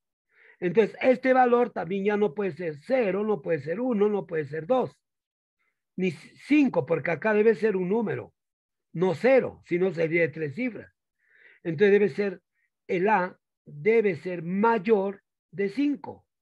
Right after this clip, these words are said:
ni siquiera igual a cinco. Entonces, profesor, puede ser seis, a uno ya no, ah, claro, uno ya no porque sale negativo. Entonces, cuando es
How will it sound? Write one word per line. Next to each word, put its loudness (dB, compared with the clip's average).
ni -6
siquiera -2
igual -2
a -6
cinco. -10
Entonces, 0
profesor, -6
puede 8
ser 2
seis, 0
a -6
uno 4
ya 4
no, 2
ah, -8
claro, 0
uno 0
ya -2
no -2
porque -12
sale -8
negativo. -10
Entonces, -2
cuando 0
es 4